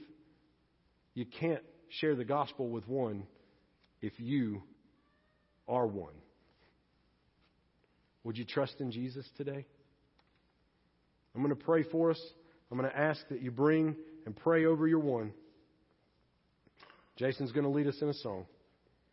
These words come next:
After this prayer, will you respond to the Holy Spirit as He moves among us? Father in heaven, we thank you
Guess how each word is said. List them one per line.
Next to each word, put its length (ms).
After 160
this 180
prayer, 260
will 100
you 140
respond 560
to 100
the 80
Holy 220
Spirit 400
as 80
He 80
moves 280
among 280
us? 80
Father 320
in 100
heaven, 300
we 80
thank 340
you 160